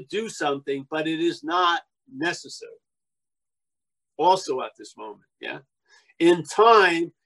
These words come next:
it may be completely, seemingly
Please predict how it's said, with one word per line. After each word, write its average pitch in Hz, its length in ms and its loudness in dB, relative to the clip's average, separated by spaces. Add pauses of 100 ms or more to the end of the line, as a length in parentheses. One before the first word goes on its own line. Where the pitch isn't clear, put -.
it 160 180 -8
may 180 220 0
be 175 160 -10
completely, 185 1000 -6 (520)
seemingly 170 1120 -8